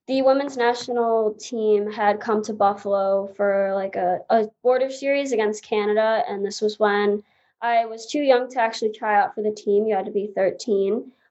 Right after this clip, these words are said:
Um, but I went out and practiced with the team. The coach had let me come out there for a few skates, and she had suggested that I come to the tryouts when I was old enough to play.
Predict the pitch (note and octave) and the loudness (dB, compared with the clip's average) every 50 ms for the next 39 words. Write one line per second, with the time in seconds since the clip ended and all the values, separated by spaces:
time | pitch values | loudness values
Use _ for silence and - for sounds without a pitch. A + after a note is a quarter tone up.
0 | _ - G#3+ G#3 G3 G3 F#3+ F#3 G3 - A#3+ A#3 A3+ A3+ A3 G#3+ A3+ A#3 A#3+ A#3+ | _ 0 0 2 2 0 -2 -6 -2 2 2 4 4 2 0 -2 -2 0 0 0
1 | A3+ A#3 A#3+ A#3 - - A#3 A3 A3+ A3 A#3 A#3 - - G#3+ G#3+ - G#3+ G#3 G3+ | 0 -2 -4 -4 0 2 2 2 2 -2 -6 -6 -4 -4 -4 0 2 2 2 2
2 | G#3 - - B3+ B3 B3 B3 A#3+ B3 B3 A#3 G#3+ G#3+ - A3+ G#3 G#3 G#3 - G#3 | -2 -6 -8 -4 -2 0 2 2 0 0 -2 -4 -2 0 0 0 0 0 -4 -2
3 | G#3 G3+ F#3+ F3+ G3 G#3 G#3 G#3 - A3 G3+ G3 G3 G3 G3 - G#3 G#3 G#3+ G#3 | 0 0 0 2 4 2 2 2 0 -4 -4 -2 -2 -2 2 4 4 4 4 4
4 | - G#3 G3+ G3+ - G#3 G#3 G#3 - - G#3 G#3 G#3 G3+ G#3 - - - - - | 0 -2 -2 -2 -2 -4 -4 -2 -2 -2 0 0 0 -2 -4 -8 -18 -8 -4 -2
5 | G#3+ G#3+ G#3 G#3 G#3 G3+ G#3 G#3 G#3 - _ _ _ _ _ _ - - - B3 | 0 0 0 -2 -2 -4 -6 -6 -8 -12 _ _ _ _ _ _ -18 -12 -4 0
6 | A#3+ A#3 A3+ A3 G#3+ G#3+ - A3+ G#3+ G#3+ A3 G#3+ G#3+ - - A3 G#3+ G3+ G#3 - | 2 4 4 2 0 -2 -6 -6 -2 0 0 0 0 -2 -2 0 0 0 0 -2
7 | A3 G#3 G3+ G3 - A#3 - - C4 C4 B3+ A#3+ A3+ - - - G#3+ G3+ G3 G3 | -2 -2 -2 -2 -4 -6 -6 -4 -2 0 0 0 -2 -4 -6 -6 -4 -4 -2 -2
8 | G3 G3+ G3+ G#3 F#3+ G3 G3 G3 G3+ G3+ G3+ G3+ - - G3+ - _ - G3 F#3+ | -4 -4 -2 0 0 0 2 2 0 0 -2 -4 -6 -10 -10 -6 _ 2 2 4
9 | G3 G3+ A#3 C4+ C4+ | 6 4 4 4 0